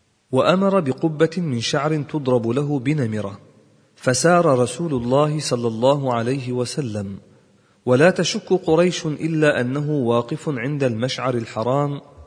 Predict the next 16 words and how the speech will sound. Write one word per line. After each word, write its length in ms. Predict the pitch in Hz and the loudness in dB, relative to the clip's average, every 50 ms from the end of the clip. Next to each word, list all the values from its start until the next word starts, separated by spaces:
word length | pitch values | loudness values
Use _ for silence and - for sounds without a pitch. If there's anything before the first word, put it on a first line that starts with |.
| _ - - - | _ -20 -20 -4
كما 300 | - 127 123 127 127 127 | -2 0 2 4 2 2
كانت 420 | 123 127 - 165 170 175 175 165 - | 2 2 2 2 2 4 2 0 -2
قريش 440 | - 123 123 131 147 160 147 - - 143 135 127 | -2 0 2 2 2 2 0 -4 -6 -8 -8 -6
تصنع 420 | - 117 - - - 143 147 143 | -6 -6 -6 -6 -6 -4 -2 -2
في 140 | 135 - - | -4 -4 -4
الجاهلية. 800 | 127 117 113 120 123 123 120 127 127 131 123 104 98 98 95 98 - _ _ _ _ _ _ _ _ _ _ | -4 -4 0 2 2 2 2 -2 -4 -6 -6 -6 -6 -8 -10 -12 -18 _ _ _ _ _ _ _ _ _ _
فأجاز 560 | - - 127 123 131 123 143 175 196 185 175 | -2 2 4 4 4 6 4 4 4 4 2
رسول 420 | 160 143 139 131 - 175 180 165 | 2 2 2 -2 -2 -6 -4 -4
الله 400 | 143 127 123 135 147 156 151 147 | -4 -4 0 0 0 0 0 -2
صلى 300 | 135 - - 123 117 120 | -6 -4 -4 -2 -2 -2
الله 420 | 117 110 113 135 143 147 135 127 113 | -2 0 0 0 0 0 0 -4 -4
عليه 400 | 113 117 131 147 143 117 117 117 | -2 -2 -2 -2 -4 -4 -4 -4
وسلم 500 | 113 110 - - 113 113 127 139 135 127 | -6 -4 -4 -6 -4 -4 -4 -2 -4 -4
حتى 560 | - - - - - - - 143 139 - 151 | -4 -4 -8 -8 -8 -4 0 0 0 2 0
أتى 180 | 147 - 143 | -2 -2 0
عرفة، 520 | 135 127 123 131 135 117 104 - - - | 0 0 2 0 0 -2 -2 -6 -10 -14